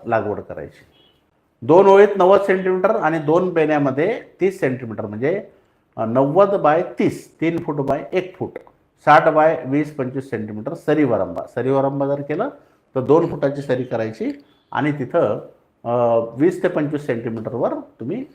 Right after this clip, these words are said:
प्रत्येक वीस पंचवीस सेंटीमीटरवर तुम्ही लागवड करू शकता. खतामध्ये डीएपी शंभर किलो द्या, पोटॅश पन्नास किलो द्या, रायझर दहा, सल्फर दाणेदार दहा,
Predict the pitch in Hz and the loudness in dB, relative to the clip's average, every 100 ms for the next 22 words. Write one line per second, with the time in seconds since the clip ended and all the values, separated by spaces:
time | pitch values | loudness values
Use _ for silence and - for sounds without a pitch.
0 | _ - 127 - 151 143 139 123 123 123 | _ -6 -4 -4 -4 -4 -4 -6 -8 -10
1 | 107 101 107 104 117 - 117 139 95 98 | -10 -10 -12 -14 -14 -12 -8 -8 -8 -10
2 | 101 87 - - - - _ _ _ _ | -12 -16 -16 -18 -18 -18 _ _ _ _
3 | _ - 147 180 185 185 175 170 175 185 | _ -2 4 6 6 2 6 4 6 0
4 | 180 - - 156 156 156 156 156 170 - | -2 -6 -6 -2 -2 -2 -2 -2 -2 -6
5 | - _ _ - 131 151 - 151 143 143 | -14 _ _ -4 -2 -2 0 0 0 -2
6 | 135 123 139 180 - _ _ 117 123 131 | -4 -4 -4 -6 -10 _ _ 0 4 4
7 | 131 147 165 170 - - _ _ - 123 | 2 2 2 2 -6 -18 _ _ -6 -2
8 | 123 143 151 - - - 131 131 - 139 | 4 4 2 -4 -14 -4 -2 -2 0 0
9 | 139 - 120 120 120 117 113 117 117 143 | -2 -6 -4 -4 -2 -4 -2 -4 -4 -4